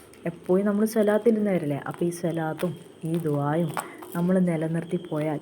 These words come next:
അള്ളാഹുവിൻ്റെ സഹായത്തോടെ നമുക്ക് ഈ കടം എളുപ്പത്തിൽ വീടാൻ കഴിയുന്നതാണ്. അപ്പോൾ ആ സ്വലാത്ത് ഏതാന്ന് പറയാം, ആ ദുആ ഏതാന്ന് പറയാം. ഉം. അപ്പോൾ എന്താന്ന് വെച്ച് കഴിഞ്ഞാൽ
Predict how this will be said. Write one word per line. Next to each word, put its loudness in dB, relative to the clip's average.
അള്ളാഹുവിൻ്റെ 2
സഹായത്തോടെ 0
നമുക്ക് 2
ഈ 0
കടം -4
എളുപ്പത്തിൽ -2
വീടാൻ 4
കഴിയുന്നതാണ്. 4
അപ്പോൾ 2
ആ 2
സ്വലാത്ത് 4
ഏതാന്ന് 2
പറയാം, 4
ആ 2
ദുആ -2
ഏതാന്ന് -2
പറയാം. 2
ഉം. -2
അപ്പോൾ -2
എന്താന്ന് 6
വെച്ച് 0
കഴിഞ്ഞാൽ 0